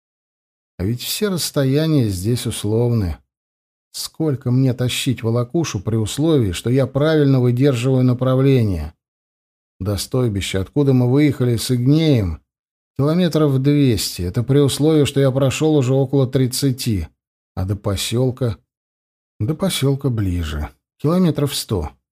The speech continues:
Это еще три таких перехода, как вчера. Преодолеть их без еды сомнительно.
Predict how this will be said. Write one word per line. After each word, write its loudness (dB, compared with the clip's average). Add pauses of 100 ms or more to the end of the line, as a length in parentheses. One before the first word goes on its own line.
(840)
Это -6
еще -2
три 0
таких -2
перехода, 0
как -4
вчера. -2 (840)
Преодолеть -2
их 0
без 0
еды 2
сомнительно. 0